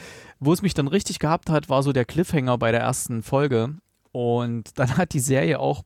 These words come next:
bei jeder, bei jeder ihrer Folgen hat die irgendwie so einen mega Cliffhanger, wo dann plötzlich, also ich, ich spoiler jetzt in Anführungszeichen nur mal so den, den Cliffhanger von der ersten Folge, da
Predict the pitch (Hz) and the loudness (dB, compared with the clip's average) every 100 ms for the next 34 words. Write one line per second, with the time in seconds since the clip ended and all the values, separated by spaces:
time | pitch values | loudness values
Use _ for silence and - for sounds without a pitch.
0 | - 117 120 185 208 190 160 _ - - | -2 0 2 2 2 0 -4 _ -20 -20
1 | - 120 127 180 175 151 139 131 147 170 | -6 -2 0 2 2 2 2 2 2 2
2 | 160 139 156 143 147 165 135 123 139 170 | 2 0 2 2 2 2 2 2 2 2
3 | 139 170 180 123 123 120 123 120 139 143 | 2 -2 -2 -2 -2 0 0 0 0 0
4 | 143 131 - - - - - 120 131 160 | 2 0 -2 -20 -20 -10 -2 0 0 -2
5 | - - - - - 127 151 127 - - | -10 -10 -10 -8 0 2 4 2 0 -4
6 | 117 135 123 120 117 117 131 127 123 123 | -6 -4 -2 0 0 2 2 2 2 2
7 | 123 113 113 117 107 143 - 127 123 - | 0 0 -2 -4 0 0 0 0 0 0
8 | 120 117 123 - 107 131 139 135 120 - | 0 0 0 -4 -2 2 2 2 -2 -10
9 | - - - - 113 113 117 | -20 -20 -16 -2 2 4 2